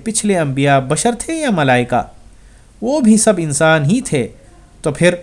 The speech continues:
محمد الرسول اللہ صلی اللہ علیہ وسلم کی رسالت کا محض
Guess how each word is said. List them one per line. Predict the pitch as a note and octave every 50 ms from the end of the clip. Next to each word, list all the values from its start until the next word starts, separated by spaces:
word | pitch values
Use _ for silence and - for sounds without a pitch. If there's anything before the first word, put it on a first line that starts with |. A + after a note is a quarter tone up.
| - - - _ - -
محمد | D3+ C#3+ - D4 D#4 C4 G3+
الرسول | F#3+ E3 D#3 D3+ - - G3 F#3 D#3+
اللہ | C#3 C3+ C3 C#3 D3 D#3 E3 E3+ D#3+ C#3+ -
صلی | - E3+ D#3+
اللہ | C#3 C3 C3 D3
علیہ | E3 E3 C#3+ C#3 C#3 C3 C#3 C#3 C#3+ D#3 D#3 C#3+ C3+
وسلم | B2+ B2+ - - C#3+ C#3+ D#3+ F#3+ B3 D4 C#4+ - - - - - - - - - - - - - - _ - - - - _ _ - - - - - - - - - - - - - - - - - -
کی | - G3+ G3
رسالت | F3 - - F#3 F#3+ G#3+ B3 B3 -
کا | - F#3+
محض | E3 D#3 D#3+ F3 G3+ A3+ G#3 G3+ D3 C3 C3+